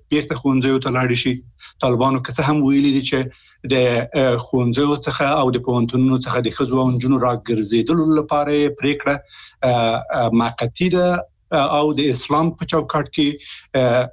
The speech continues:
ښځې او نجونې حق لري چې زده کړې وکړي او دوی به هم دغه حقونه ورکړي. خو تر اوسه پورې داسې ښکاري چې،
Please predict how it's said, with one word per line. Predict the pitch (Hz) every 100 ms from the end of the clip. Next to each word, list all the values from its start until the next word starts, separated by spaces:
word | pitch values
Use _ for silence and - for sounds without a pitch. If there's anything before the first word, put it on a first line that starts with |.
| -
ښځې | 147 123 143
او | 143 123
نجونې | 120 120
حق | 113 139 165
لري | 147
چې | 147
زده | 143 139
کړې | 151 151
وکړي | 139 - 139
او | 123
دوی | 110 135
به | 123
هم | 151 131
دغه | 117
حقونه | 107 117 - 123
ورکړي. | 110 110 135
خو | 196
تر | 180
اوسه | 180 175
پورې | 175 165 151 - - - 147
داسې | 143 131
ښکاري | - 151 143
چې، | 143